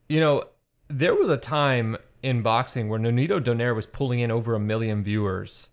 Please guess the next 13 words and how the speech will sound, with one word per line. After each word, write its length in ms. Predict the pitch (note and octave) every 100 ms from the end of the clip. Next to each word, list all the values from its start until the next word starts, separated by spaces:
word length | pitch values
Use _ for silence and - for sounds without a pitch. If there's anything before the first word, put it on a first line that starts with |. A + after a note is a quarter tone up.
| _ _ _ _ -
when 180 | B2 A#2
he 80 |
was 120 | A#2+ -
fighting 240 | A2+ G#2+
on 80 | G#2+
H 280 | A#2 - -
B 100 | A2
O 80 |
during 280 | G2+ A2 A2
that 220 | G#2 F#2 _ _ _ -
really 380 | C3+ E3 A#2+ G2+
magical 520 | A2+ A#2 A#2+ A2+ G#2+
run 360 | G#2 A2 G#2